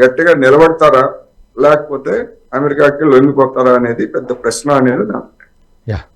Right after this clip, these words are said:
Speaker 2: thank you very much, మన్నెం కోటేశ్వరరావు గారు. Thank you very much for the analysis. So viewers, అది,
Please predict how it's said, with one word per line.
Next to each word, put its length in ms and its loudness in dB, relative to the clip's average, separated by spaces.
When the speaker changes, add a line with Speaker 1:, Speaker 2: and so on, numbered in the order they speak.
Speaker 2:
thank 200 2
you 100 2
very 120 2
much, 340 -4
మన్నెం 240 -4
కోటేశ్వరరావు 460 -6
గారు. 120 -6
Thank 220 -8
you 120 -2
very 140 -2
much 160 -4
for 100 -2
the 120 -2
analysis. 340 -6
So 140 4
viewers, 360 2
అది, 640 2